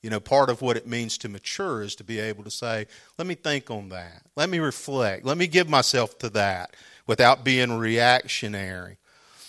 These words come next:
Adapting to essential change is a characteristic of a healthy church.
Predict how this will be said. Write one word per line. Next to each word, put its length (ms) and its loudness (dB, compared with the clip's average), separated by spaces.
Adapting 760 4
to 200 -2
essential 460 -4
change 480 0
is 140 -6
a 60 -10
characteristic 880 -4
of 200 -6
a 80 -4
healthy 400 -8
church. 560 -16